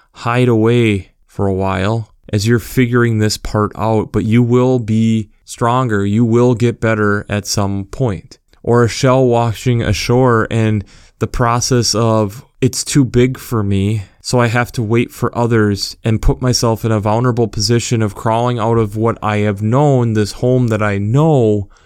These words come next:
to move into something that's new, that I can continue to grow in, but it means leaving what I know."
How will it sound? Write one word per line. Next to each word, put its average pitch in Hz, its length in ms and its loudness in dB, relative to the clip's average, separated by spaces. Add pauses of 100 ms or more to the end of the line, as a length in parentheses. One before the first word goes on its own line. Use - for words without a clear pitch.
to 135 120 2
move 127 400 6
into 123 280 2
something 113 500 -2
that's 104 500 -2 (180)
new, 107 760 2 (180)
that 117 120 2
I 113 140 2
can 110 360 -2 (240)
continue 131 440 2
to 113 100 2
grow 120 460 2
in, 107 460 0 (220)
but 117 100 2
it 117 80 2
means 127 440 4
leaving 131 480 4
what 107 160 2
I 101 120 0
know." 101 520 -2